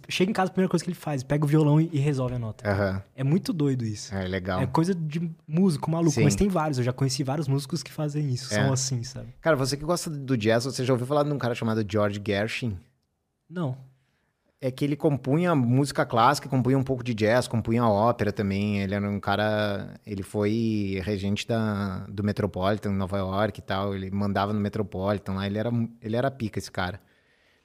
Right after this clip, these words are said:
Speaker 2: E ele fazia umas músicas baseadas nas coisas que ele ouvia na rua, assim, sabe? Então, tipo, ele andava na Broadway lá, né, que é uns sons caóticos e tal, tal. Daí ele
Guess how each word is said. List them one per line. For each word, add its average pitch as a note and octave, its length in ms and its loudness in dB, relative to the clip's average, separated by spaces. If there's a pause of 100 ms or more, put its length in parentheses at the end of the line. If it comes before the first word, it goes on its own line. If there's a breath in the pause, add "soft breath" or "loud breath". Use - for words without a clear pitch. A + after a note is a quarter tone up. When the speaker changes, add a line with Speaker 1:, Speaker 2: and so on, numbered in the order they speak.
(540)
Speaker 2:
E C3+ 120 2
ele D3 100 6
fazia C#3+ 320 2
umas E3+ 240 4
músicas D3 340 2
baseadas B2+ 440 4
nas C3 160 0
coisas C3+ 160 0
que C#3+ 100 -2
ele C#3 80 4
ouvia C3 180 2
na C#3 120 2
rua, B2+ 260 2
assim, G2+ 220 0
sabe? G2 200 -2
Então, G#2 140 0
tipo, A#2 220 -2
ele A2+ 120 2
andava G#2+ 280 2
na B2 100 4
Broadway A2+ 480 4
lá, G#2+ 260 4
né, B2+ 160 2
que A#2 120 -2
é - 20 2
uns G#2 160 0
sons A#2 400 -8
caóticos A#2 760 -2
e G#2+ 40 -8
tal, B2+ 340 6
tal. C3 220 2
Daí C#3 220 8
ele D3 340 4